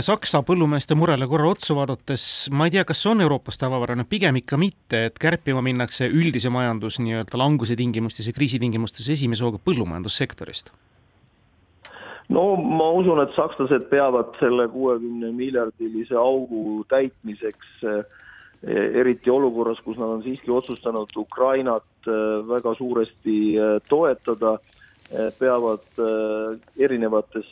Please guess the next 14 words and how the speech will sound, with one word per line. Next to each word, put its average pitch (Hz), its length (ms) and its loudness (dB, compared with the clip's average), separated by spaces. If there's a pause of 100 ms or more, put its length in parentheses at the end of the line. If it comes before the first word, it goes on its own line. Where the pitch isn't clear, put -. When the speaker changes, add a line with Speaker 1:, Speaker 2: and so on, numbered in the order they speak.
Speaker 2:
valdkondades 110 840 0
ja 113 100 -4
sektorites, 110 720 0 (180)
eh, 107 320 4
kärpima, 117 800 -2
aga 110 240 -2
jah, 139 260 0
põllumajandus 120 800 -4
on 120 240 -4
üks - 260 -10
nendest. 135 460 0 (720)
Ja 135 100 -2
noh, 143 220 0 (100)
eks - 220 -6